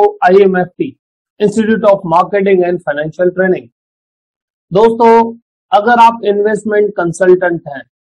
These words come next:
अगर आप लाइफ इंश्योरेंस एडवाइजर हैं, प्रोफेशनल लाइफ इंश्योरेंस एडवाइजर हैं, या किसी भी प्रकार के फाइनेंशियल प्लानिंग प्रोफेशन में हैं, तो आज का यह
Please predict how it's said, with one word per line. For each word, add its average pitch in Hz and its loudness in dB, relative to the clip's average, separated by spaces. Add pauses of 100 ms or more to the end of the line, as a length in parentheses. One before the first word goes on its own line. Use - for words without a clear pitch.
(580)
अगर 208 0
आप 214 2
लाइफ 190 0
इंश्योरेंस 190 -2 (440)
एडवाइजर 185 2
हैं, 151 2
प्रोफेशनल 196 0
लाइफ 185 2
इंश्योरेंस 180 -4 (120)
एडवाइजर 165 0
हैं, 139 -20 (880)
या 202 4 (120)
किसी 233 -4
भी 262 4
प्रकार 196 0
के 196 -4
फाइनेंशियल 190 -2
प्लानिंग 180 -2
प्रोफेशन 196 -4
में 170 -4 (100)
हैं, 151 -10
तो - -14 (140)
आज 190 2
का 185 2
यह 170 0